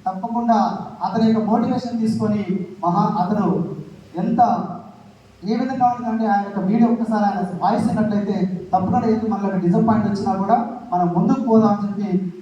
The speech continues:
మరొకసారి ఇద్దరు కూడా నిర్ణయించుకున్న తర్వాత ఆ రోజు తీసుకున్న నిర్ణయం సార్, ఎన్ని రకాల మేము ఊహించిన దానికంటే అనేక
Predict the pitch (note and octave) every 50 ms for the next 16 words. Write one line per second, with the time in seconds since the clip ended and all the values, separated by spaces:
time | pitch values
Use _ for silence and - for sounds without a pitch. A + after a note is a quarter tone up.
0 | - D#3+ F3+ A3 A3 A3+ A#3+ A#3 A#3 A#3 G#3+ A3 A3 G3+ A3 A3 A3 G#3 G#3 G3
1 | F#3+ F3+ F3 F3 F#3 G#3 G#3 G#3 - - G3+ - - F3+ F3+ F3+ F3+ F3+ F3 F3+
2 | - F3+ - - - - - - - D#3+ F3+ F#3 F#3+ F#3+ G3 A3+ A#3 A3+ A3 A3
3 | - - - - - F3 F3 E3+ F3 - G#3 G#3 G#3 G#3 - F#3+ F3 E3 E3+ -
4 | - - - - - - - - - D#3 E3 - G3+ G3+ - G3 F#3+ F3 F#3 E3+
5 | F3 - F3 F3 D#3+ D#3+ D3+ C#3+ - - - - - - - E3 F3 F#3+ F#3+ G3
6 | G3 G3 G#3+ B3+ D4 D4 D4 C#4+ - C4 A#3+ B3+ B3 A#3 A#3 A#3 A3+ A#3 A3 A3
7 | A3+ G#3+ F#3+ F3 F3 - F3 E3+ F3 E3 - - C4+ C#4+ D4